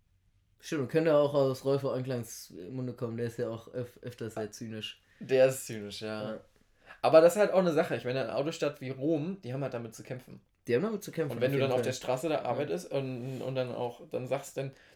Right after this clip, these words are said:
Speaker 2: dinierst du dann natürlich auf der Straße.
Speaker 1: Mhm.
Speaker 2: Ja, was gibt's denn dann? Ja, da kommst du dann nicht drum rum.
Speaker 1: Nee.
Speaker 2: Ja, ein bisschen rein, weißt du?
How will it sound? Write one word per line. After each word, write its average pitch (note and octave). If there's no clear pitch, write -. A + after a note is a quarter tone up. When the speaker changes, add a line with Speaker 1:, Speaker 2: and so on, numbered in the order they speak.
Speaker 2:
dinierst D#3
du F3+
dann E3
natürlich E3+
auf E3+
der D#3+
Straße. E3+
Speaker 1:
Mhm. C#3
Speaker 2:
Ja, F#3
was D3
gibt's -
denn C#3+
dann? D3+
Ja, D3
da D3
kommst G#3
du G#3
dann G#3
nicht G3+
drum G#3+
rum. A#3+
Speaker 1:
Nee. B3
Speaker 2:
Ja, D4+
ein -
bisschen F3
rein, D#3
weißt F#3
du? A3